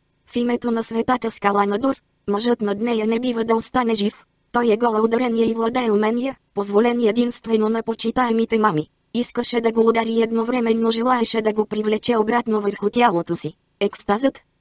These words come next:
знаеше, че каквото и да пожелае той от нея, в същия миг ще го изпълни. Да го направи за него. Не,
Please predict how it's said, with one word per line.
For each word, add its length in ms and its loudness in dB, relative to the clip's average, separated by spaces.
знаеше, 520 -2
че 140 -2
каквото 420 -2
и 100 -2
да 120 -2
пожелае 460 0
той 200 0
от 120 -4
нея, 280 -2
в 100 -14
същия 500 -2
миг 200 0
ще 220 0
го 100 0
изпълни. 520 -2
Да 120 0
го 100 0
направи 460 -2
за 140 -2
него. 300 -2
Не, 180 -4